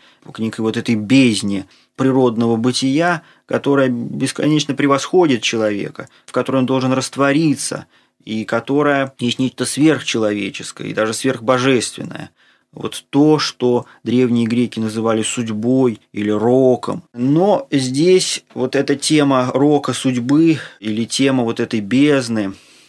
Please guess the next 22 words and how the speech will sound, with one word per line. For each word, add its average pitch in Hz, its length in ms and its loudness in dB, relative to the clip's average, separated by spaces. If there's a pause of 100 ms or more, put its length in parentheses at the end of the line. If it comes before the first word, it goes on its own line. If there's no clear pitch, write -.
(320)
или 110 220 0
двух 131 380 2
бездн, 107 400 0
о - 20 -6
которых 95 360 -6
впоследствии 110 580 -2
будет 104 300 -8
писать 117 320 -4
Мережковский, 131 680 -2
берется 139 400 0
со 143 140 -2
знаком 147 380 0
плюс. 151 480 2
Эти - 200 -14
две 110 240 -2
бездны — 139 360 0
это 135 120 -2
хорошо. 139 680 -2 (280)
Наоборот, 120 800 0 (280)
те 139 280 2
реакции, 127 920 0 (160)
которые 117 580 0